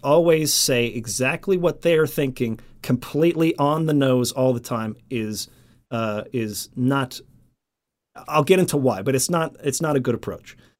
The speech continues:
It's not very believable. Um, number three, avoiding as you know scenarios. So two people who are completely aware of the situation, expositing information that they are both completely aware of, and,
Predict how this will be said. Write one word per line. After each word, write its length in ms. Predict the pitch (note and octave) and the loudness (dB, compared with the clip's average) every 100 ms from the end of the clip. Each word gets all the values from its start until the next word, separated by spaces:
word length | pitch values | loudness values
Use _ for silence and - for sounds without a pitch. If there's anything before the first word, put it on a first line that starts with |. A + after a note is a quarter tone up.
| _ | _
It's 140 | B2+ - | -6 -2
not 180 | C#3 | -2
very 180 | B2 B2+ | 0 0
believable. 640 | A#2 G#2+ G2 F#2+ - - - _ _ _ _ _ | 0 -4 -6 -10 -14 -20 -20 _ _ _ _ _
Um, 380 | C3+ A#2+ A2+ A2+ | -2 0 0 -2
number 220 | C#3+ D3+ C3+ | 0 2 2
three, 520 | - E3+ F3 F3 - _ _ - | 0 0 2 0 -4 _ _ -4
avoiding 760 | B2 - D#3+ F3+ E3 D#3+ D3+ - | -2 2 4 4 2 0 -4 -4
as 320 | C#3 C#3+ B2 | -2 0 0
you 140 | C3 B2+ | 2 2
know 280 | A#2+ A#2 | 2 0
scenarios. 640 | A2+ - G#2 G#2 G2 E2 - | -2 -4 -6 -6 -8 -10 -10
So 320 | - - A2 | -6 -4 -4
two 220 | G#2 D#3+ | -2 -2
people 540 | D3 D#3+ C#3+ D3 C3+ B2+ - | 0 0 0 2 2 -2 -4
who 120 | C3+ | -4
are 80 | A#2 | -2
completely 600 | - G#2 - C#3+ C3+ B2+ | -6 -10 0 0 2 2
aware 240 | B2+ C3 | 6 6
of 80 | B2 | 4
the 80 | A#2 | 0
situation, 680 | C3+ B2 A#2+ A#2+ - A#2+ A#2 - - | 0 0 0 0 0 -4 -4 -14 -10
expositing 840 | A2+ - - C#3 C#3+ C3+ C3+ C3+ | -6 -6 -2 2 4 4 2 0
information 640 | C3+ B2 B2 A#2 A2+ - A#2 | 0 -2 -2 -4 -4 -4 -4
that 140 | G#2 | -2
they 100 | A#2 | -2
are 80 | G#2 | -4
both 300 | G2 B2 A#2+ | 0 0 0
completely 500 | - A2 C3+ C3+ A#2 | -4 -4 0 0 0
aware 300 | A2+ A2 G#2 | -2 -2 -2
of, 220 | G2 G2 - - - _ - | -4 -8 -18 -20 -20 _ -10
and, 600 | A#2+ G#2 G#2 G2 F#2+ - | -6 -6 -6 -8 -10 -14